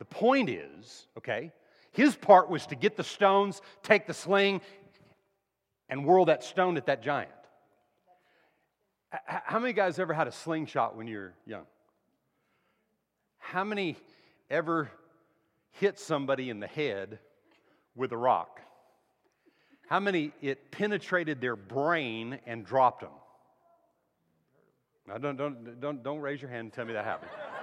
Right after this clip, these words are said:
That ain't gonna happen. In the best slingshot that there is, it is not gonna happen. Right? What happened was,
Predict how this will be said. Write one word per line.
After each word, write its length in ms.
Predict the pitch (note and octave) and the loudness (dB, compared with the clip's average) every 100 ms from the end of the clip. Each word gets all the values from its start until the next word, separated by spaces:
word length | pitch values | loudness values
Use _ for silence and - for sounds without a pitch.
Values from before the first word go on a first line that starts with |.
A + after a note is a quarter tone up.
| - - - - - - - - - | -10 -12 -10 -12 -10 -12 -14 -8 4
That 160 | D#3+ | 6
ain't 200 | D#3 D3 | 6 4
gonna 160 | C#3 C#3 | 2 4
happen. 340 | E3+ E3+ - - - - - - - - - - - - - | 6 4 0 -14 -20 -20 -20 -20 -18 -16 -14 -14 -14 -18 -12
In 120 | C3 D3 | -6 0
the 60 | |
best 320 | C3 F#3 - | 8 8 8
slingshot 640 | - G#3+ A3 F#3+ F#3+ E3+ D#3+ | 4 4 4 4 8 8 8
that 160 | D#3 - | 2 2
there 160 | E3 | 4
is, 300 | G#3 F#3+ D#3+ | 6 4 4
it 100 | D#3+ | 2
is 260 | D3 D#3+ A2+ | 2 -2 6
not 280 | D#3 D3 D#3 | 10 10 8
gonna 180 | C#3+ | 2
happen. 340 | F3+ F3+ E3+ - - - _ _ _ _ _ _ | 6 6 6 -2 -18 -20 _ _ _ _ _ _
Right? 280 | C3+ D3+ G#3+ - - _ _ _ _ _ _ _ _ _ _ _ _ _ _ _ _ _ _ | -2 -2 -2 -8 -20 _ _ _ _ _ _ _ _ _ _ _ _ _ _ _ _ _ _
What 140 | C#3 | -2
happened 400 | C#3 G#3+ A#3 F#3+ | 8 8 8 4
was, 460 | D3 A#2+ B2+ D#3 | 2 2 0 -4